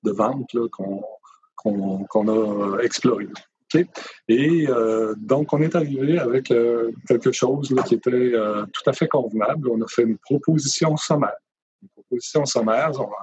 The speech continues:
en étant <laughs> bien clair que ça pouvait changer, mais ça nous donnait une orientation vers où on s'en allait. Et cette proposition-là, nos clients l'ont acceptée. Puis on sait, euh, par l'étude de, de leur, euh,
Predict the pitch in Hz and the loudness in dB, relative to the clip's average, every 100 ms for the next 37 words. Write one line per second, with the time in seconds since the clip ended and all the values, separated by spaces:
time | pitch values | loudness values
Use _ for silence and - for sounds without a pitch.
0 | 98 - _ _ _ 107 117 110 123 - | -14 -18 _ _ _ -20 -14 -4 -2 2
1 | 180 - - - 127 147 135 147 151 147 | 0 -2 -10 -6 0 2 4 2 2 0
2 | 139 131 113 - 110 139 - - 113 98 | -2 0 -2 0 0 0 -2 0 0 0
3 | 113 113 190 202 151 139 127 131 139 123 | 0 2 2 2 0 2 2 2 2 0
4 | 113 117 107 98 - 127 147 - - - | 0 0 0 -2 2 0 0 -6 -20 -2
5 | 110 113 120 147 123 113 104 98 92 107 | 2 2 2 0 0 -2 -2 -2 0 2
6 | 175 - _ _ - 123 175 185 165 - | 0 -4 _ _ 2 4 4 0 -2 -2
7 | 113 117 - 110 - 107 98 117 123 104 | 0 0 2 0 0 0 2 2 0 -2
8 | - 107 117 113 107 101 - - - 104 | -2 0 0 0 -2 -4 -6 -8 -6 -10
9 | - 127 117 107 - 120 - _ - - | 0 2 2 2 2 2 0 _ -20 -20
10 | _ 95 101 98 95 127 156 123 - 135 | _ -2 0 0 0 0 2 2 2 0
11 | 135 117 110 107 104 104 104 107 104 104 | 2 2 2 0 0 0 2 2 0 -4
12 | 101 98 98 95 | -4 -2 -2 -2